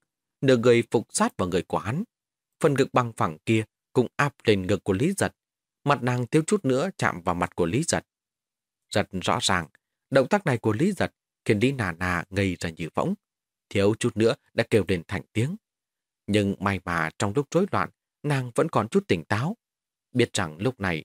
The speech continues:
mình nếu như kêu lên, kinh động đến người khác, thì với tình trạng ám muội như vậy của hai người, vậy thì có nhảy xuống sông Hoàng Hà cũng không rửa sạch nỗi oan ức.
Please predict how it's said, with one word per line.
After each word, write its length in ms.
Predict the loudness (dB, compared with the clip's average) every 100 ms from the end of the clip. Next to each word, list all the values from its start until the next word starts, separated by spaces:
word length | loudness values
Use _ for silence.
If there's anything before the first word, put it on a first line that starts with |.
| _
mình 260 | -2 0 -2 -2
nếu 160 | -2 0
như 80 | -2
kêu 160 | -2 -2
lên, 180 | -2 -2 -6 _ _ 0
kinh 200 | 0 2
động 240 | 0 2
đến 160 | 0 0
người 140 | -6
khác, 220 | -4 -6 -6 _ _ _ 0
thì 80 |
với 180 | 4 2
tình 220 | 2 -2
trạng 220 | 0 -4 -4
ám 260 | -4 -4 -2
muội 180 | 0 0 -2
như 120 | -2
vậy 200 | -2 -2
của 100 | -4
hai 180 | -2 -2
người, 260 | 0 -2 -2 _ _ _ 2
vậy 120 | 2 4
thì 200 | 0 2
có 160 | 0
nhảy 200 | 0 -4 -2
xuống 200 | -4 -2
sông 180 | -4 0
Hoàng 200 | -2 -2
Hà 280 | -2 -4 -4 _ 0
cũng 200 | 2 2 -2
không 220 | -4 -4
rửa 140 | -4 -4
sạch 180 | -6 -4
nỗi 120 | -4 -2
oan 140 | -4
ức. 180 | -2